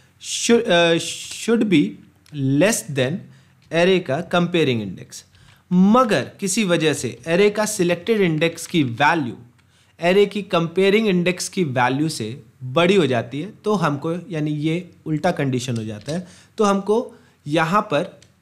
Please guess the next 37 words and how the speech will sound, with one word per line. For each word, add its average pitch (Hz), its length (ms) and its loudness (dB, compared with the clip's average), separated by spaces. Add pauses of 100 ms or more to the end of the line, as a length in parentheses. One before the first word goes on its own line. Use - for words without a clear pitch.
(120)
कुछ - 180 -4
काम 131 260 0
करना 110 260 -6
होता 85 220 -14
है। 156 80 -6
हमको 180 180 -2
यहाँ 175 200 0
क्या, 175 260 -4 (440)
या, 147 300 -2
सॉरी, 123 280 -8 (1500)
अब 165 80 2
हमको 196 200 2
यहाँ 190 160 2
पर 196 140 -6
क्या 175 260 0
काम 180 280 -2
करना 151 280 -2
होता 160 240 -4
है? - 100 -16 (420)
हमको 214 220 0
यहाँ 240 240 2
पर - 360 -4 (1400)
सबसे - 300 -4
पहले 202 240 2
तो 202 100 0
नोट 165 260 2
डाउन 160 180 2
करना 131 280 -2
पड़ता 120 300 -8
है 170 120 -10 (560)
कि 208 380 0
ये 202 180 2
कंपेयरिंग 196 540 2
इंडेक्स 170 440 0
कौन 123 260 -4
सा 117 140 -8
है, - 140 -14